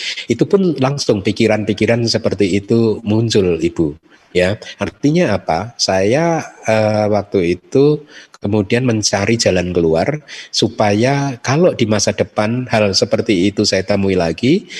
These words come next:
maka saya harus melakukan sesuatu yang berbeda, sehingga tidak mendapatkan hasil efek kejadian yang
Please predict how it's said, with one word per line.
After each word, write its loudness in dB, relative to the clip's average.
maka -2
saya 0
harus 2
melakukan -2
sesuatu -2
yang 0
berbeda, 0
sehingga 0
tidak -2
mendapatkan -2
hasil 0
efek -4
kejadian 0
yang 0